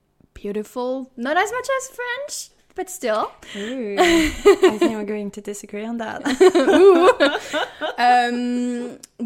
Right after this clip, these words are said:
Speaker 1: but yes, I still think English is a really beautiful language, and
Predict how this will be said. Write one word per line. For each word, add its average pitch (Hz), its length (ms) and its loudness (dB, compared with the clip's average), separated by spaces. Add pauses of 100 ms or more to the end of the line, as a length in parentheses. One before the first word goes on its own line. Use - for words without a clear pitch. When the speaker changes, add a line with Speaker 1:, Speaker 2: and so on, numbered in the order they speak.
Speaker 1:
but 262 300 -2
yes, 254 520 0
I 247 200 2
still 254 260 -4
think 254 220 -4
English 226 360 -4
is 220 140 -8
a 214 60 -4
really 214 200 -4
beautiful 214 440 -6
language, 202 640 -12 (100)
and 214 760 -10